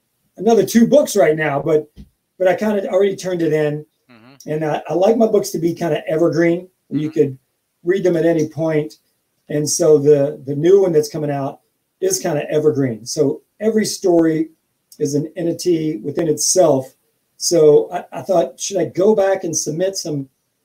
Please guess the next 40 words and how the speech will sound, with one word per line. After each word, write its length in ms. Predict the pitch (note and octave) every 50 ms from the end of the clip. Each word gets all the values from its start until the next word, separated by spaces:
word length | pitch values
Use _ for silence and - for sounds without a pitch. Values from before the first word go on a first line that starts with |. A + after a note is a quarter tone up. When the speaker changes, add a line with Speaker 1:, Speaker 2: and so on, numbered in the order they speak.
| _ _ _
Speaker 1:
some, 500 | - - - D#3 D3 C#3+ C#3 C3+ C3+ -
you 120 | - F3 D#3+
know, 340 | D#3 C#3+ C3+ C3+ C3 C3 - _ _ _ _ _ _ _ _
quarantine 640 | - - A3 G#3 G3+ G3+ G3+ G#3 G#3 G3+ G3 G3 F#3+ F3+
stories?" 880 | - - G#3+ G3+ G3 F#3+ F#3+ F#3 F#3 F#3 F#3 F3+ F3+ - - - - _ - - _ _ _ _ _ _ -
Uh, 200 | C#3+ C#3+ D3 D3
and 120 | D3+ E3
I'm 60 | E3+
like, 160 | F3+ F#3+ - G#3
"No, 340 | A#3+ B3 A#3+ G#3+ A3 -
I 80 | E3+ D#3
kinda 220 | - G#3+ G3+ G3
want 180 | F#3+ F#3 F3 -
that 200 | - F3+ E3+ E3+
to 80 | F3 D#3+
be 260 | C#3 D#3+ D#3+ D#3+ D#3
that, 300 | C3+ D3 D3+ D3+ D#3 D3+
it's 280 | D#3+ - - - - -
its 200 | D3+ - - -
own 480 | D3+ D3 D3 D3 D3 C#3+ C#3+ C#3+ C#3 C3+ _ _ _ _ _ _ _ -
entity 380 | E3 E3 E3 - - E3+ E3
within 200 | D#3 D3+ D#3+ D#3
itself. 580 | D3 - - - - G#3 G3+ - F#3 E3+ - - - _ _ _ _ _ _ _ _ -
And 140 | - D3 D#3 E3
then 140 | E3 D#3
maybe 200 | D#3+ E3+ E3+ E3 D#3+
I'll 120 | D#3 D3+
write 220 | D3+ D3+ D3+ D3+ -
some 160 | - D3+ D3+
other 180 | D3+ D3+ D#3
stuff 380 | C#3+ - - D#3+ D3+ D3+ D3+ -
or 180 | C3 B2+ D#3 -
add 180 | - D3 D3+ D#3
it 120 | D3+ D3+
into 220 | D3+ D3 C3+ D3+ D3
my 100 | C#3+ C3+
stand-up 520 | C3 - - - D#3 D3 C#3+ C3+ C3+ - B2+
about 200 | B2 C3+ B2+ B2
the 60 | C3+
quarantine." 460 | - C#3+ C#3 C3 A#2+ A2+ A#2 A2+ A2